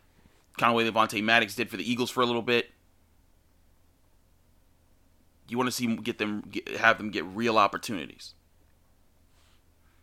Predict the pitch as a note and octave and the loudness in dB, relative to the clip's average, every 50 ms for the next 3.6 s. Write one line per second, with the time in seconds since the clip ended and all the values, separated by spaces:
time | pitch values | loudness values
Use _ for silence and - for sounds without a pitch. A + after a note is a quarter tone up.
0 | _ _ - - - - - - - - - - - - - - - - - - | _ _ -20 -18 -16 -16 -16 -16 -18 -18 -16 -14 -14 -14 -14 -16 -20 -20 -20 -4
1 | - A#2+ - - C#3+ C3+ C3 D3 C3 A#2+ A#2+ A#2+ G#2 - G#2+ G2 F#2 - - F#2 | 0 0 2 2 2 2 2 2 2 2 2 2 4 4 4 4 4 2 -2 -2
2 | F2+ E2+ - - D#3 F3+ G#3+ G#3+ - - - D3+ D3 C#3+ B2+ A#2 F2+ F#2 F#2+ G#2+ | -2 -2 -2 0 2 4 4 4 2 0 -2 2 4 4 4 4 2 -2 -4 -4
3 | A2 - - - - B1+ D2 E2 D#2 D2 D2+ | -4 -4 -6 -10 -14 -14 -14 -12 -12 -14 -14